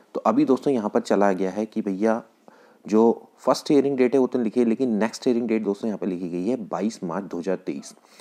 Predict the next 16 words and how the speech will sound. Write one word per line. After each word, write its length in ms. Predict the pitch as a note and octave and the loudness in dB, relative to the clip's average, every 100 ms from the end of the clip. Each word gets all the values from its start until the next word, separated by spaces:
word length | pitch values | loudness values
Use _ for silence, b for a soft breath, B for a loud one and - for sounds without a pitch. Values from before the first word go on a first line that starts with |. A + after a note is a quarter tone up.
| B B B | B B B
ओके, 200 | B2 C#3 | 0 0
तो 120 | A2+ | -2
बाईस 420 | E2+ F#2 G#2+ - | -2 0 0 0
मार्च 200 | B2 A#2+ | 0 0
दो 120 | A2 | 2
हज़ार 160 | G#2 A2+ | 2 2
तेईस 320 | A2+ A2+ C3 | 2 2 2
को 120 | - | 0
दोस्तों 300 | B2 G#2+ - | -2 -2 -4
आपका 360 | - F2+ - B2 - B B B B | -6 -6 -4 -6 -6 B B B B
ये 380 | F2 G2+ B2 - - | -4 2 2 0 -6
अगली 260 | G#2+ G#2+ | -4 -2
सुनवाई 380 | A#2+ G#2+ F#2+ G2+ | -2 0 2 2
यहाँ 180 | G2+ F#2 | 0 -2
पर 120 | - | -4
होनी 320 | G#2 F2+ G2 | -4 -6 -6